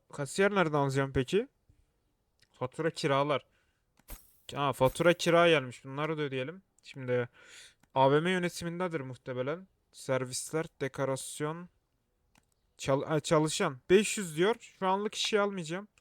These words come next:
Şu an kafi. Şu kasayı, şeyi açalım hemen. O tuvalet falan da var lan. Aa, daha bunlara da bir şey yapmamız lazım. Neyse.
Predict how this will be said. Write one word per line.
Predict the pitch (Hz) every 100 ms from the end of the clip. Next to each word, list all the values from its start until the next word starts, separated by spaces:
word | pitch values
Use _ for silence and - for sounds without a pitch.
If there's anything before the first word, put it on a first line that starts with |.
| _ _ _ _ _
Şu | - 139
an | 151
kafi. | 151 151 143 - 180
Şu | - - - - - - - _ _
kasayı, | - 127 - 135 135 131
şeyi | - 131
açalım | 131 - 147 139
hemen. | 120 147 170 _ _ _ _ _ _ _ _ -
O | -
tuvalet | - 127 131 160
falan | 147 160 185
da | 165
var | 151
lan. | 170 190 _ _ _ - _ _ _ _ _ _ _ _ _ _ -
Aa, | 127 120 117 110 104
daha | 113 117
bunlara | 123 123 127 143
da | 135
bir |
şey | - 120
yapmamız | 113 113 110 110
lazım. | 104 101 113
Neyse. | 127 147 - 117